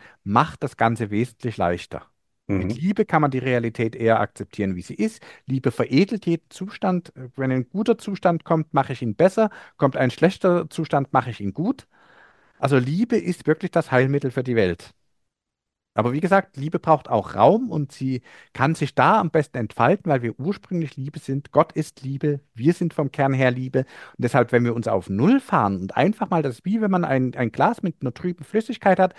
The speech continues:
Speaker 1: und macht das einfach mal leer, dann kann das frische, klare Wasser nachgefüllt werden. Und Liebe fließt immer nach, wenn wir ihr keinen Widerstand entgegensetzen.
Speaker 2: Die ist ja praktisch überall und wird da wirksam, wo wir es wahrscheinlich zulassen nur.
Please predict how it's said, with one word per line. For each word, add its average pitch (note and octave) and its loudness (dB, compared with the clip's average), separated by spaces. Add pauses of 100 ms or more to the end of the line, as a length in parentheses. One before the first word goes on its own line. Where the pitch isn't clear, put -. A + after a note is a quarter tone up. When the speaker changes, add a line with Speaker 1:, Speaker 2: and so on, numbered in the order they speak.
(240)
Speaker 1:
und C3+ 0
macht - 2
das C3 -10
einfach A3+ 4
mal F#3 4
leer, G#2 4 (300)
dann F#3 2
kann D#3+ -2
das C3 -4
frische, C#3+ -6
klare A#2 -2
Wasser G#2+ -4 (120)
nachgefüllt F#2+ -6
werden. E2+ -6
Und - -16
Liebe E3 -2
fließt - -8
immer D3 2
nach, G#2 0
wenn F#2 -4
wir G#2 -4
ihr G#2 -4
keinen B2 0
Widerstand G2+ -6
entgegensetzen. - -12 (1700)
Speaker 2:
Die C#3 -18
ist - -16
ja - -20
praktisch - -2
überall B2 6
und A#2+ 4 (460)
wird A#2+ 4
da A2+ 8
wirksam, C3+ 6
wo B2+ 8
wir B2+ 8
es - -2
wahrscheinlich A#2+ 6
zulassen A#2+ 6
nur. G#2 -2